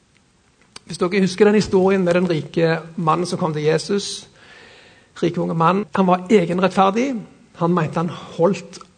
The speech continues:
hadde holdt alle lover og regler. Og jeg synes bare Jesus sin respons er så fin. Det står at Jesus får ham kjær. Han sa liksom ikke,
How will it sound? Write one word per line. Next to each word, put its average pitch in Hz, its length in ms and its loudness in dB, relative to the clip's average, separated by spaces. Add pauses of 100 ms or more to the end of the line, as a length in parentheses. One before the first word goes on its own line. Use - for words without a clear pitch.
hadde 160 240 -2
holdt 190 240 0
alle 165 160 2
lover 165 480 2
og 180 80 0
regler. 165 400 0 (760)
Og 180 60 0
jeg 185 80 2
synes 190 180 -6
bare 185 240 2
Jesus 185 240 2
sin 156 180 -2
respons 160 400 -4
er 143 80 -6
så 160 60 -8
fin. 147 260 -8 (360)
Det - 80 -16
står 170 160 -4
at 160 160 -4
Jesus 165 340 -2
får 156 180 -6
ham 170 120 -6
kjær. - 440 -10 (560)
Han 151 160 -10
sa 151 220 -6
liksom 147 220 -8
ikke, 151 200 -10